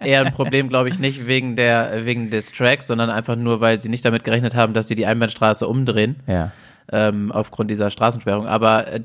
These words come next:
Speaker 1: sonst ging das tatsächlich relativ
Speaker 2: Ja.
Speaker 1: easy. Natürlich musst du halt immer drauf gucken, weil du kriegst keine Abbiegehinweise in, keine Ahnung, in fünf Kilometern rechts abbiegen, sondern musst du halt gucken, ja, alles klar, wann, wann ist denn die nächste Abbiegung? Ja, das ist noch ein bisschen hin, dann kannst du jetzt erstmal fahren. Oder wenn du dann irgendwann im Bild siehst,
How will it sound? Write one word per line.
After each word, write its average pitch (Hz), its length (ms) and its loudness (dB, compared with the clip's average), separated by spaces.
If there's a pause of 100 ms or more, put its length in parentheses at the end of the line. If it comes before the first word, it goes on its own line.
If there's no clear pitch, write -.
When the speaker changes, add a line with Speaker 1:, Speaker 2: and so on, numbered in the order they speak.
(160)
Speaker 1:
sonst 113 240 0
ging 127 140 -2
das 107 100 0
tatsächlich 104 500 -2
relativ 107 280 -2
Speaker 2:
Ja. 101 80 -8
Speaker 1:
easy. 104 140 -6
Natürlich 139 460 0
musst 139 220 -2
du 143 80 4
halt 127 140 2
immer 127 180 2
drauf 127 300 2
gucken, 143 320 0
weil 113 100 6
du 110 100 -2
kriegst 131 240 -6
keine 120 280 0
Abbiegehinweise 123 760 2
in, 113 420 -2
keine 110 180 -2
Ahnung, 127 220 0
in 113 80 -6
fünf 127 180 -4
Kilometern 120 400 0
rechts 127 240 0
abbiegen, 117 380 -6 (420)
sondern 113 240 2
musst 117 180 -2
du 123 60 2
halt 117 180 2
gucken, 135 240 0
ja, 117 160 4
alles 113 200 -4
klar, 127 320 2
wann, 117 340 0
wann 113 160 0
ist - 200 -8
denn 123 160 0
die 123 80 -2
nächste 123 280 -2
Abbiegung? 123 400 0
Ja, 117 140 6
das 113 120 0
ist - 40 -6
noch 110 80 0
ein 110 40 -4
bisschen 110 200 -4
hin, 127 80 0
dann 123 80 -2
kannst 120 160 0
du 113 60 -2
jetzt 110 120 -8
erstmal 117 260 -4
fahren. 110 300 2
Oder 123 160 2
wenn 113 120 0
du 113 140 -2
dann 113 220 0
irgendwann 117 420 0
im 113 220 -2
Bild 120 240 2
siehst, 120 460 -2